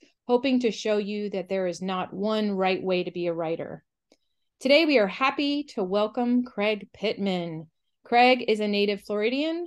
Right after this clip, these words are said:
a best-selling author, a podcaster, and an award-winning reporter. Born in Pensacola, he graduated from Troy State University in Alabama,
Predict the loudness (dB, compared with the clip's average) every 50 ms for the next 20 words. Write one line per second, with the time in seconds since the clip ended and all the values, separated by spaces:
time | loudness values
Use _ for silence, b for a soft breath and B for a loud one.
0 | -10 -10 -8 -4 -2 0 0 0 -2 -4 -4 -2 -2 -2 -2 -2 -2 -2 -2 -2
1 | -2 -2 0 -2 -2 -4 -6 -6 -4 -2 -2 -2 -2 0 -2 -2 -2 -2 -4 -2
2 | -2 -2 -2 -2 -2 -4 -4 -4 -4 -2 -2 0 2 2 2 2 2 0 -2 -2
3 | -2 -4 -6 -8 -8 -8 -6 -6 -6 -6 -6 -8 -8 -10 b b b b b b
4 | b _ 2 4 4 4 4 2 0 0 0 0 0 0 -2 -4 -2 0 0 2
5 | 2 0 0 -2 -4 -4 -6 -4 -2 0 0 0 -2 -2 -2 -2 -2 -2 -2 -4
6 | -6 -8 -8 -8 -8 -8 -10 -6 -4 -2 0 0 -2 -4 -6 -6 -4 -2 -2 -2
7 | -2 -4 -6 -6 -6 -6 -6 -6 -6 -6 -6 -6 -4 -6 -6 -8 -8 -8 -6 -6
8 | -6 -6 -4 -4 -4 -4 -4 -4 -4 -6 -6